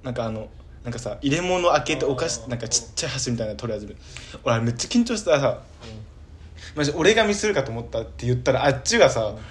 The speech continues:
Speaker 1: 「いや、私の方がミスるかと思った」みたいな。
Speaker 2: <laughs>
Speaker 1: なんかあの、失敗しちゃいけない雰囲気出るじゃん。なんか、
Speaker 2: あー、ある。
Speaker 1: 静かな感じ。
Speaker 2: うん。
Speaker 1: そして初めて着物着たね。え、詳しくしたことある？茶道。
Speaker 2: ないないないないない。
Speaker 1: え、そんなないし。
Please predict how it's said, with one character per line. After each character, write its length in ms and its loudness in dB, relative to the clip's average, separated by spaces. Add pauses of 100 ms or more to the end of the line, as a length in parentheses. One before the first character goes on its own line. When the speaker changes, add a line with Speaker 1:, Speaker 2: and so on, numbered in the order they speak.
Speaker 1:
「い 60 -6
や、 80 2
私 320 0
の 60 2
方 80 2
が 160 -2
ミ 80 -6
ス 80 0
る 60 2
か 80 0
と 80 -6
思 100 -8
っ 60 -10
た」 100 -8
み 40 -8
た 100 -6 (200)
い 40 -4
な。 80 -10
Speaker 2:
<laughs> 80 -16
Speaker 1:
な 80 -4
ん 20 -8
か 100 -2
あ 40 2
の、 60 0
失 300 -6
敗 160 6
し 40 -4
ち 60 0
ゃ 40 4
い 40 4
け 40 -2
な 80 2
い 40 0
雰 120 0
囲 60 2
気 60 -8
出 80 0
る 60 -2
じ 60 -6
ゃ 40 -12
ん。 60 -12
な 80 -8
ん 60 -10
か、 60 -6
Speaker 2:
あ 40 -4
ー、 140 -2
あ 60 -4
る。 180 -8
Speaker 1:
静 200 -4
か 80 -6
な 80 -10
感 160 -8
じ。 100 -14
Speaker 2:
う 40 -12
ん。 40 -12 (2000)
Speaker 1:
そ 60 -18
し 20 -18
て 80 -14
初 180 -12
め 100 -8
て 120 -14
着 140 -18
物 180 -14
着 80 -18
た 60 -18
ね。 60 -16 (2500)
え、 60 -10
詳 140 -2
し 80 -4
く 60 -8
し 20 -6
た 60 -8
こ 60 -6
と 80 -4
あ 20 -4
る？ 100 -8
茶 200 -6
道。 120 -10 (720)
Speaker 2:
な 120 -8
い 60 -2
な 60 -4
い 40 -8
な 60 -4
い 40 -4
な 60 -8
い 20 -8
な 80 -8
い。 60 -10 (400)
Speaker 1:
え、 60 -2
そ 120 -4
ん 60 0
な 60 4
な 40 2
い 40 0
し。 220 -8